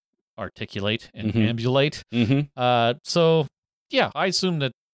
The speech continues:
Speaker 1: I guess, I, and, uh, s-, uh, correctly, that the brain was not removed.
Speaker 2: So it's all good. So you can embalm someone, they can still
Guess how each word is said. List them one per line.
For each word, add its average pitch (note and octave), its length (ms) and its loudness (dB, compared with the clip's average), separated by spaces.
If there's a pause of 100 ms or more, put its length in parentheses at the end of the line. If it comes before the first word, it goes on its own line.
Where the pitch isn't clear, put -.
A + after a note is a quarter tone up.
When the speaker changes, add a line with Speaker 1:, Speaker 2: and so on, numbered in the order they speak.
(520)
Speaker 1:
I C3+ 120 -4
guess, B2+ 280 -4
I, A#2+ 120 -6
and, A2+ 380 -8
uh, G#2+ 80 -12
s-, - 240 -12
uh, G#2 160 -10
correctly, B2+ 480 -4
that F#2+ 180 -12
the G2+ 80 -16
brain G2 280 -8
was F2 180 -12
not F#2+ 160 -16 (240)
removed. F2+ 480 -12 (200)
Speaker 2:
So - 140 0
it's C3 100 0
all C3 140 4
good. F#2 280 0
So - 160 -2
you G#2+ 140 2
can A2+ 120 0
embalm G#2 380 2
someone, G2 400 -2
they F2+ 100 -2
can F2+ 140 -10
still G2 580 0